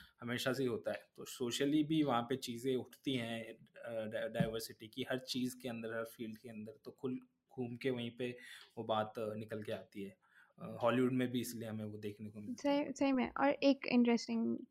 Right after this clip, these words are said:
Speaker 2: थिंग जो कि शायद इसके ऑडियंस जो ये सुनते हैं उसको नहीं पता हो, because I am a management student।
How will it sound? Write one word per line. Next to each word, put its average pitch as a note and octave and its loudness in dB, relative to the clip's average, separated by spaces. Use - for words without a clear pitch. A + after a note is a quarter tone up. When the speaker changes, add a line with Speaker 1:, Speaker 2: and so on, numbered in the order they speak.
Speaker 2:
थिंग A#3 2
जो A3+ 6
कि A#3 6
शायद A#3+ 4
इसके B3+ 8
ऑडियंस A#3+ 8
जो A3+ 4
ये A#3+ 8
सुनते A#3 4
हैं A#3 8
उसको A#3+ 2
नहीं A#3+ 8
पता A#3+ 4
हो, C#4 6
because C#4 4
I A#3+ 12
am C4+ 10
a D4+ 12
management C4+ 10
student। G#3+ 4